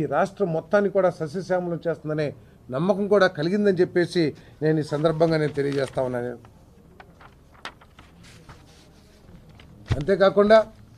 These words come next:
ఆయన చెప్పారు చాలా స్పష్టంగా, వికసిత్ భారత్ కానివ్వండి, స్వర్ణాంధ్ర నిర్మాణానికి కానివ్వండి, పేదలు,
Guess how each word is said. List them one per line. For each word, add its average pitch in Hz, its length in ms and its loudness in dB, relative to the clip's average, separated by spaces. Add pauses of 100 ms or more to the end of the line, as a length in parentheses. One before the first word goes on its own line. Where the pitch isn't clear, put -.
(520)
ఆయన 196 260 2
చెప్పారు 233 380 4
చాలా 220 180 4
స్పష్టంగా, 214 460 4 (1000)
వికసిత్ 220 520 0 (100)
భారత్ 220 360 8
కానివ్వండి, 202 480 6 (800)
స్వర్ణాంధ్ర 220 680 4 (120)
నిర్మాణానికి 208 560 4
కానివ్వండి, 196 460 4 (840)
పేదలు, 226 520 6